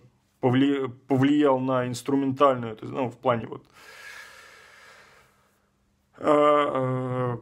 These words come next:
как бы, м, Дмитрий Четвергов очень сильно повлиял на, именно на меня, да, то есть как на,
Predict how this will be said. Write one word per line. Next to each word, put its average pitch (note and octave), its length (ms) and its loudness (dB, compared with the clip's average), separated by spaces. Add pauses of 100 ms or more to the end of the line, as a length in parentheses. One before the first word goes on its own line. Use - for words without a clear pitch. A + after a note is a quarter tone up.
как B2+ 300 0
бы, A#2+ 400 0 (680)
м, A2+ 200 -12 (160)
Дмитрий C3 400 -2
Четвергов D#3 500 2
очень D#3 180 -4
сильно D3 300 -2
повлиял C3+ 520 2
на, B2+ 360 -2 (200)
именно C#3 340 4
на C#3+ 100 0
меня, D3 420 0
да, C#3+ 200 2
то C3 100 -10
есть - 120 -14
как - 340 -2
на, A#2+ 560 -2